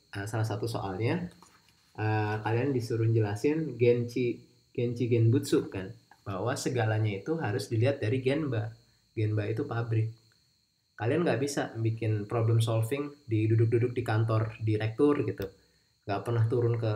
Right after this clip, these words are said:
lapangan itu nggak akan bisa. Karena kalian nggak tahu masalah real di lapangan.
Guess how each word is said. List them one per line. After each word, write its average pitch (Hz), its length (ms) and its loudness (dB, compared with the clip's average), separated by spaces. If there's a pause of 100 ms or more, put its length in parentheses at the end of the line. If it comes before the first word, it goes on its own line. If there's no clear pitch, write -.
(140)
lapangan 110 560 -4
itu 143 180 -8
nggak 87 240 -8
akan 98 160 -12
bisa. 127 420 -6 (880)
Karena 120 240 -6
kalian 135 240 -2
nggak 127 160 -2
tahu 131 160 -2
masalah 113 380 -2
real 156 180 4
di 131 80 2
lapangan. 98 540 -6